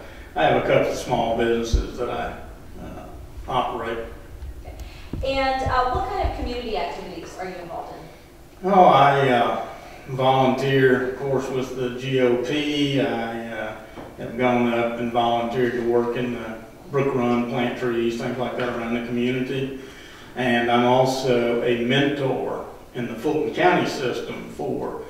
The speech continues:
Speaker 1: uh, veterans that have run afoul of the law and they're being given a new opportunity. And I'm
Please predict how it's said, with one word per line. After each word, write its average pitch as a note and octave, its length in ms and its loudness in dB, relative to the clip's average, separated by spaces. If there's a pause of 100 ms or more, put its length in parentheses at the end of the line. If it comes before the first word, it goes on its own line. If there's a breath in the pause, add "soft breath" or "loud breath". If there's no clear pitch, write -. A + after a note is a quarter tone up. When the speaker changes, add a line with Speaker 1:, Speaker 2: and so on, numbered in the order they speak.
(420 loud breath)
Speaker 1:
uh, - 300 -2
veterans - 800 6
that C3 240 -4
have B2 280 -2
run A#2 220 -4
afoul - 540 -4
of A2+ 60 -8
the A2+ 100 -8
law - 720 0
and A#2 180 -8
they're A#2 220 -10
being A2+ 340 -6
given A#2 300 -4
a A2 60 -10
new A#2 220 -8
opportunity. A#2+ 840 -8 (580 loud breath)
And A#2 120 -6
I'm A2+ 260 -8